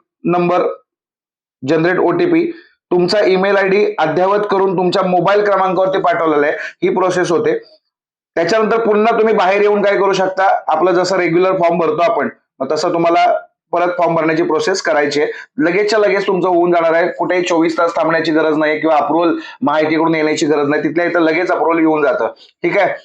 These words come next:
आणि लेखी परीक्षेच्या तयारीसाठी तुम्ही आपलं ॲप्लिकेशन सुद्धा वापरू शकता. स्वराज्य करिअर अकॅडमीचं हे आपलं ॲप्लिकेशन आहे, त्याची लिंक डिस्क्रिप्शन आणि कमेंटमध्ये मिळून जाईल. फक्त पोलीस भरतीसाठी स्पेसिफिक असं आपलं हे ॲप्लिकेशन आहे. दुसरी गोष्ट म्हणजे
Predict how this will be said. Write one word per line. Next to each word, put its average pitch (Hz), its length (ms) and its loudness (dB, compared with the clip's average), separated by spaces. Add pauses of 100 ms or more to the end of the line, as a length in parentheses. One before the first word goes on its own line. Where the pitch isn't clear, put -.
(380)
आणि 196 440 0
लेखी 165 280 0
परीक्षेच्या 196 440 0
तयारीसाठी 185 480 0
तुम्ही 185 200 0
आपलं 165 300 0
ॲप्लिकेशन 175 540 0
सुद्धा 175 220 -2
वापरू 165 220 2
शकता. 170 380 -2 (400)
स्वराज्य 160 340 0
करिअर 170 220 0
अकॅडमीचं 160 460 0
हे 170 60 0
आपलं 160 240 2
ॲप्लिकेशन 156 540 0
आहे, 156 240 2
त्याची 151 260 0
लिंक 160 200 -2
डिस्क्रिप्शन 151 420 -4
आणि 156 140 -2
कमेंटमध्ये 147 460 -2
मिळून 156 240 0
जाईल. 117 140 0 (240)
फक्त 147 180 -4
पोलीस 160 340 -2
भरतीसाठी 160 440 -2
स्पेसिफिक 160 500 -2
असं 151 160 -2
आपलं 151 220 0
हे 190 120 0
ॲप्लिकेशन 151 540 0
आहे. 131 100 -2 (360)
दुसरी 151 260 -2
गोष्ट 185 240 -2
म्हणजे 180 340 0